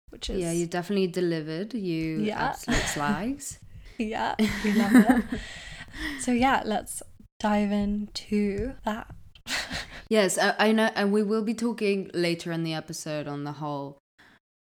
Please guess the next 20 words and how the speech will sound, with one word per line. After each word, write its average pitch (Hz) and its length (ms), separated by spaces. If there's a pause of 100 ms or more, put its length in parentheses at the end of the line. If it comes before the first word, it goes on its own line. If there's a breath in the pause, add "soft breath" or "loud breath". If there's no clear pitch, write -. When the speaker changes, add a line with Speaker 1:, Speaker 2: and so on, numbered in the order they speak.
(240)
Speaker 2:
'cause 175 160
we 190 100
did 190 180
have, 180 240
uh, 165 300
some 165 200
people 151 440
messaging 151 560
us 143 360
saying 147 340
that 143 140
it 143 60
was 147 160
a 156 40
bit - 200
unclear 151 640
what 143 180
we 147 120
meant 143 380
by 131 420